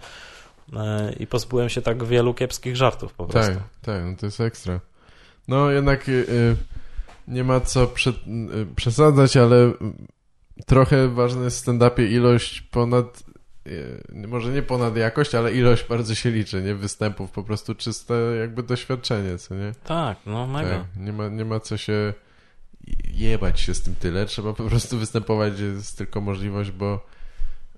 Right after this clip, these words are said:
Speaker 2: e, no bo nigdzie indziej nie, nie powielisz tych warunków. Możesz sobie tam gadać do siebie, pisać ile chcesz, nie? Ale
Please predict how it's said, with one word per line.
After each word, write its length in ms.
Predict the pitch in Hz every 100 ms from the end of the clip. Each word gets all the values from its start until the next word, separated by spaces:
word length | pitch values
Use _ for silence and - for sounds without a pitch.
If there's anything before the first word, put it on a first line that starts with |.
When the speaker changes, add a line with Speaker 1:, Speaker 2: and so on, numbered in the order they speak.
| -
Speaker 2:
e, 40 | 92 95 101 98 - - - -
no 160 | 101 120
bo 120 | 147
nigdzie 340 | 165 160 175
indziej 220 | 175 170 170
nie, 100 | 160 -
nie 200 | 135 151
powielisz 480 | 151 147 156 143 123
tych 180 | 127 101
warunków. 560 | 113 110 101 95 90
Możesz 260 | - 110 117
sobie 400 | - 110 113 110
tam 240 | - 107
gadać 360 | 107 117 113 107
do 120 | 107
siebie, 360 | - 107 107 104
pisać 420 | - 101 107 -
ile 160 | 104 101
chcesz, 400 | - 120 123 117
nie? 180 | 117 104
Ale 340 | 113 113